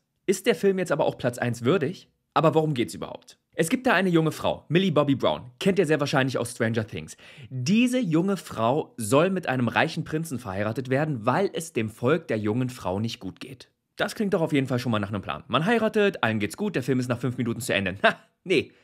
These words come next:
so einfach ist es dann doch nicht, weil das reiche Volk hat da so ein paar andere Pläne und will die junge Frau als Opfergabe benutzen,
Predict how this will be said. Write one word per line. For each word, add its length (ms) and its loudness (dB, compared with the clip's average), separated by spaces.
so 220 -2
einfach 300 -2
ist 100 -4
es 100 -6
dann 140 0
doch 140 -4
nicht, 180 -2
weil 400 2
das 240 0
reiche 300 0
Volk 300 -4
hat 260 -6
da 120 -2
so 80 0
ein 80 0
paar 160 0
andere 340 0
Pläne 340 0
und 240 -2
will 160 8
die 140 -4
junge 240 2
Frau 280 -4
als 240 -6
Opfergabe 600 -2
benutzen, 420 -6